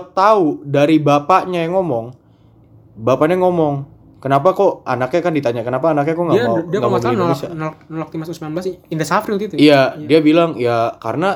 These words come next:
Speaker 1: saya nggak mau, saya pernah waktu itu anak saya cedera di waktu masih ngebela timnas.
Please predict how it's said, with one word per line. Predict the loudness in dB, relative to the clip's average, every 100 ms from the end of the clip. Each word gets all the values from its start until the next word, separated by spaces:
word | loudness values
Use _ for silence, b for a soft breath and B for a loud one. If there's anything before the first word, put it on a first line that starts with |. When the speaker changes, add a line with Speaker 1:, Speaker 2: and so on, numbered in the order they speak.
| -6
Speaker 1:
saya | -4 0
nggak | 2 2
mau, | 4 2 2
saya | 0 0
pernah | -2 0 0
waktu | 0 0
itu | 0
anak | 0 -2 -2
saya | -2
cedera | -2 0 2 2 0
di | -6 -4 -2
waktu | -2 -4 -4
masih | -6 -4 -4 -4
ngebela | -4 -2 0 0
timnas. | -2 -2 -4